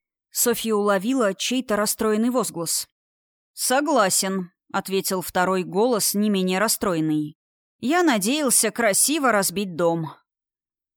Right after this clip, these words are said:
"Милорды, эти шары — подарок леди Грю", — примирительно сказал третий голос.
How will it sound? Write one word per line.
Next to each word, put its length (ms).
"Милорды, 600
эти 260
шары — 600
подарок 500
леди 300
Грю", — 420
примирительно 720
сказал 460
третий 440
голос. 520